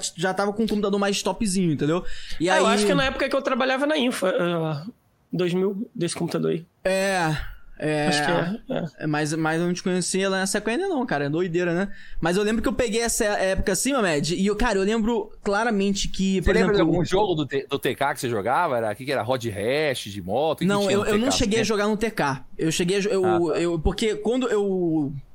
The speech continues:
Speaker 1: ia mexer no computador, na época, pô, eu tava, na época eu tava novo ainda, tava com quatro anos, entendeu? Bota aí, cinco, quatro anos.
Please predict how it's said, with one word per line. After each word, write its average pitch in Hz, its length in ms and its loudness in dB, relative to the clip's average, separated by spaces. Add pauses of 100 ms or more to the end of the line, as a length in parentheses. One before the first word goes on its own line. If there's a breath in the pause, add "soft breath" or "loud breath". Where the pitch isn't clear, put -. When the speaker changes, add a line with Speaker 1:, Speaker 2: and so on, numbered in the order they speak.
(100)
Speaker 1:
ia 226 160 0
mexer 269 400 0
no 311 80 2
computador, 214 760 0
na 170 160 0
época, 196 240 2
pô, 226 180 0
eu 170 60 0
tava, 202 400 0
na 190 140 0
época 190 200 -6
eu 285 60 -4
tava 226 200 0
novo 196 360 0
ainda, 175 180 0
tava 160 200 -2
com 180 180 -4 (160)
quatro 180 640 -2
anos, 151 380 2
entendeu? 147 420 0
Bota 147 300 0
aí, 127 140 0 (400 loud breath)
cinco, 175 460 -2
quatro 160 260 -2
anos. 160 140 -2